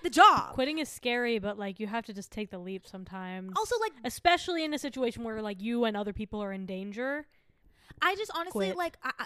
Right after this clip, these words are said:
Speaker 1: and, oh, and it, it honestly bothers me because, like, when, when I quit my job, which to me is, like, not really equitable, just considering, like, I quit because it was, like, a toxic environment. Da, da, da, da.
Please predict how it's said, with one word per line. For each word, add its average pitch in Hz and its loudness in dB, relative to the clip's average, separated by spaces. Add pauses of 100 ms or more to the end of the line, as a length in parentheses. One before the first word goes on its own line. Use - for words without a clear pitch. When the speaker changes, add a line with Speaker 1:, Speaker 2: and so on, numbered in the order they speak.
Speaker 1:
and, 294 -8
oh, 240 -2
and 269 -6
it, - -12
it 277 -2
honestly 339 -2
bothers 233 -2
me 233 -6
because, 226 -6
like, 208 -4
when, 202 -6
when 202 -4
I 214 0
quit 302 -2
my 220 -4
job, 160 -6
which 196 -6 (240)
to 214 -10
me 202 -10
is, 202 -8
like, 196 -4
not 190 -4
really 196 -2
equitable, 208 -4
just 202 -8
considering, 185 -8
like, 180 -8 (240)
I 202 -2
quit 220 -4
because 208 -4
it 196 -6
was, 180 -10
like, 190 -8
a 190 -4
toxic 190 -4
environment. 135 -8
Da, 196 -4
da, 180 -4
da, 95 -10
da. - -12